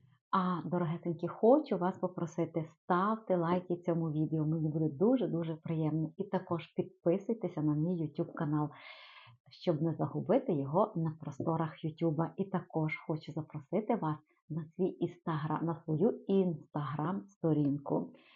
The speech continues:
де більше живого спілкування зі мною, де можете задавати мені запитання.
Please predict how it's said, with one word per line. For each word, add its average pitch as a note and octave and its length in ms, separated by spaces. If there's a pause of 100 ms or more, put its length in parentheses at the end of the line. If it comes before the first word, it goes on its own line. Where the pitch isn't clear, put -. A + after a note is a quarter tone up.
(140)
де D#3 260
більше E3+ 540
живого D3+ 380
спілкування D#3+ 720
зі D#3 120
мною, D3+ 380
де D#3+ 120
можете E3+ 280
задавати D3+ 540
мені D#3+ 280
запитання. D3+ 880